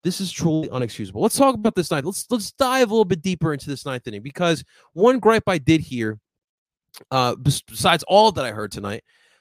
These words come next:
um, why was James Norwood not taken out sooner in this game?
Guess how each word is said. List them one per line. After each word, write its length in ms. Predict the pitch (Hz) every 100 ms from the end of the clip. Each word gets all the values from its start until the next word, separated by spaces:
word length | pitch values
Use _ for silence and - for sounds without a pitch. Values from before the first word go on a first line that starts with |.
| _ 151
um, 460 | 151 143 131 117 _ _ _ _ -
why 340 | 160 226 294
was 340 | 302 277 254 -
James 500 | - 208 220 190 147
Norwood 580 | 147 151 156 143 123 120
not 260 | 147 156
taken 320 | - 156 151
out 220 | 139 131 -
sooner 420 | - 160 143 135
in 260 | 135 120
this 240 | 110 107 -
game? 280 | 131 104